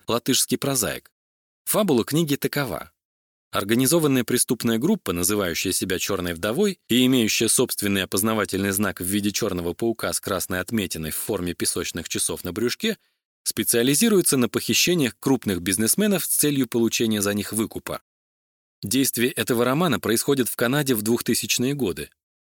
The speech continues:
Те коммерсанты, за которых члены семьи или совладельцы бизнеса платят бандитам деньги, возвращаются в итоге домой,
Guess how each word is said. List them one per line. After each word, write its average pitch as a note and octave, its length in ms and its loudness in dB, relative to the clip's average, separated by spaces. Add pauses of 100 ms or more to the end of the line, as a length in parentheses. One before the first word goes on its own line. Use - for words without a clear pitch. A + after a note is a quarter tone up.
(460)
Те C3 160 0
коммерсанты, B2 720 0
за F#2+ 140 -2
которых D#3+ 380 -2
члены D3+ 340 0
семьи C3+ 360 0
или A#2+ 300 0
совладельцы A#2 680 0
бизнеса G2+ 440 0
платят G2 320 -4
бандитам F#2+ 540 -2
деньги, F#3+ 380 0 (260)
возвращаются C3+ 760 2
в B2+ 100 4
итоге D#3+ 280 2
домой, C#3+ 480 0